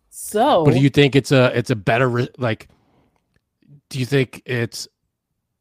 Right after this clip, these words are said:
Speaker 2: it beats the, uh, you know, Megan Thee Stallion's song?
Speaker 1: Yeah,
Speaker 2: Like,
Speaker 1: it
Speaker 2: as
Speaker 1: does.
Speaker 2: a, like, it's a, it's a good, uh,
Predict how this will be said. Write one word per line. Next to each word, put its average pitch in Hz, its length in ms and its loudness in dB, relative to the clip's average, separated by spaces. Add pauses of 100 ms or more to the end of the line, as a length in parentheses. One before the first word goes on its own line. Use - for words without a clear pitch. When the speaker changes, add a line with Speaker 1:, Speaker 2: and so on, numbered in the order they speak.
(160)
Speaker 2:
it 131 260 -6
beats - 640 -4
the, 117 320 0
uh, 113 160 -10 (160)
you 117 140 -6
know, 98 180 -6
Megan 113 260 0
Thee 110 60 -2
Stallion's 117 680 -4
song? 127 380 -2 (880)
Speaker 1:
Yeah, 120 100 -6
Speaker 2:
Like, 101 120 -6
Speaker 1:
it 110 40 -6
Speaker 2:
as 101 140 -4
Speaker 1:
does. 104 60 -4
Speaker 2:
a, 98 220 -6 (340)
like, 101 160 -8
it's 113 140 -6
a, 104 80 -4 (420)
it's - 180 -6
a 113 60 -6
good, 107 340 -2
uh, 98 440 -6